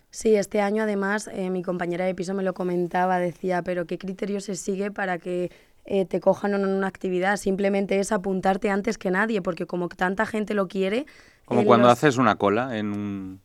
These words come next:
Speaker 1: Sí,
Speaker 2: un concierto.
Speaker 1: a-, así de simple es. Y al final, pues, por ejemplo, en las clases de baile, es que hay de todo a nivel de, hay una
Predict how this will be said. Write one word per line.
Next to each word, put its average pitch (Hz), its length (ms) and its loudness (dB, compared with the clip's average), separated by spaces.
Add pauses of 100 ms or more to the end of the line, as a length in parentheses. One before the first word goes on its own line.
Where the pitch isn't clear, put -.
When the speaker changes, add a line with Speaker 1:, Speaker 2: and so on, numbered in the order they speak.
(100)
Speaker 1:
Sí, 277 280 2
Speaker 2:
un 254 40 4
concierto. 202 500 2
Speaker 1:
a-, 208 240 2
así 190 220 2
de 220 100 6
simple 202 540 0
es. 220 180 -8 (300)
Y 214 160 2
al 208 100 0
final, 190 440 -4
pues, 196 260 -6
por 190 120 -8
ejemplo, 180 320 -6
en 190 120 -4
las 180 140 -8
clases 175 380 -4
de 180 120 -2
baile, 180 800 -2 (340)
es 190 140 -6
que 226 120 -2
hay 214 220 2
de 190 220 -2
todo 220 420 0
a 185 140 0
nivel 185 420 0
de, 185 380 0
hay 180 280 -8 (140)
una 185 640 -2